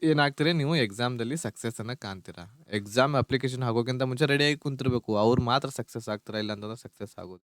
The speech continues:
So ಎಕ್ಸಾಮ್ ಇನ್ನ ಒಂದ್ ತಿಂಗ್ಳು ಇರ್ತೈತಿ, ಇನ್ನ ಹದಿನೈದು ದಿನ ಇರ್ತೈತಿ, ಆಮೇಲೆ ಅಪ್ಲಿಕೇಶನ್ ಹಾಕಿದ ಮೇಲೆ ನಾ ಸ್ಟಡಿ ಮಾಡ್ತೀನಿ ಅಂತಂದ್ರೆ ಖಂಡಿತ ನಿಮ್ದು ಆಗೋದಿಲ್ಲ. ಆಮೇಲೆ ಈ ಕ್ಲಾಸ್‌ದಲ್ಲಿ ಏನ್ ನಾವು ಕ್ಲಾಸ್‌ದಲ್ಲಿ, ವಿಡಿಯೋಸ್‌ದಲ್ಲಿ ಏನ್ ಹೇಳ್ತೀವಿ,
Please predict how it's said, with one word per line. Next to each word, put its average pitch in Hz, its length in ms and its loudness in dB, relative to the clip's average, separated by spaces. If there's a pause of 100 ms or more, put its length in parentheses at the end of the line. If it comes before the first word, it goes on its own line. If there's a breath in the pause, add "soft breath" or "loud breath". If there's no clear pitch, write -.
(420)
So 120 160 6
ಎಕ್ಸಾಮ್ 147 280 4
ಇನ್ನ 147 100 2
ಒಂದ್ 139 280 4
ತಿಂಗ್ಳು 127 300 0
ಇರ್ತೈತಿ, 127 380 2 (420 loud breath)
ಇನ್ನ - 140 -6
ಹದಿನೈದು 120 360 2
ದಿನ 120 100 -2
ಇರ್ತೈತಿ, 120 560 2
ಆಮೇಲೆ 117 300 2
ಅಪ್ಲಿಕೇಶನ್ 117 480 0
ಹಾಕಿದ 113 340 0
ಮೇಲೆ 117 200 -6
ನಾ 110 80 -4
ಸ್ಟಡಿ 110 260 -4
ಮಾಡ್ತೀನಿ 107 380 -8
ಅಂತಂದ್ರೆ 104 320 -12
ಖಂಡಿತ 131 460 -6
ನಿಮ್ದು 120 340 -2
ಆಗೋದಿಲ್ಲ. 110 400 2 (640 loud breath)
ಆಮೇಲೆ 107 420 0
ಈ 135 160 4
ಕ್ಲಾಸ್‌ದಲ್ಲಿ 139 720 4
ಏನ್ 127 80 0
ನಾವು 127 220 -2
ಕ್ಲಾಸ್‌ದಲ್ಲಿ, 113 680 2
ವಿಡಿಯೋಸ್‌ದಲ್ಲಿ 110 580 2
ಏನ್ 113 120 -2
ಹೇಳ್ತೀವಿ, 107 480 0